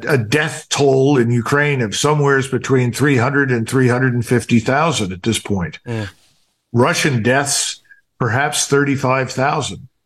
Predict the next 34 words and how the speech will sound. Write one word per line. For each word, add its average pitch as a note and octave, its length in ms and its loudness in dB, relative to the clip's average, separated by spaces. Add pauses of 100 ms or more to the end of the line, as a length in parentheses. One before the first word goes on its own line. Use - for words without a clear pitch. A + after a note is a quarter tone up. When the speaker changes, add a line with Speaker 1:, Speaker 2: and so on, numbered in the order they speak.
(460)
Speaker 1:
So D3 180 2
this F#3 220 4
is B2+ 160 2
not D#3+ 240 2
a C3+ 60 2
war D3+ 320 4
of A2+ 80 -2
attrition, C#3 580 -2
unless B2+ 440 0
the B2 120 2
attrition C3+ 460 0
is A#2+ 160 0
all C3 220 2
on B2 100 0
the A#2 80 -2
Ukrainian A2+ 520 0
side. C#3 420 0 (760)
So D#3+ 160 -2
I D#3 100 2
think, G3 480 -2 (920)
I, F3 300 0
I D3+ 40 0
think G3 220 0
this D#3+ 260 -2
thing F#3 180 2
is C#3+ 140 0
coming F3 460 -2
to C#3+ 160 -2
some F3+ 320 0
sort D#3+ 340 2
of C#3 140 -4
conclusion C3+ 800 2
this B2+ 180 0
summer. - 800 -2